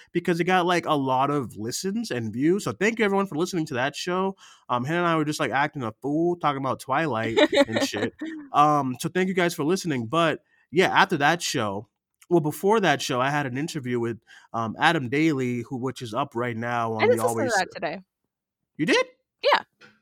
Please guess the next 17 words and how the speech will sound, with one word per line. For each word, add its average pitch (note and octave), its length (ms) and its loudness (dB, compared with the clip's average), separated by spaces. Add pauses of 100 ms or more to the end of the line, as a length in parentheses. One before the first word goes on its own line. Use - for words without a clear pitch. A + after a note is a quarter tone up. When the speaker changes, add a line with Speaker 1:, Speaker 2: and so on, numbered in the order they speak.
(120)
Speaker 1:
Did - 140 -6
you B4+ 60 -6
really? C5 320 -2
Oh, B4+ 360 -2
wow. E4 80 0
Speaker 2:
I F4+ 60 -8
swear B4+ 140 -4
to C5 180 -2
God. - 100 -4
Speaker 1:
Wait, - 80 -10 (460)
you A#3+ 80 -4
wasn't C4+ 180 -2
gonna B3 100 0
tell G#3+ 200 0
me D4 160 2
what D4+ 120 -2
the D4+ 100 -8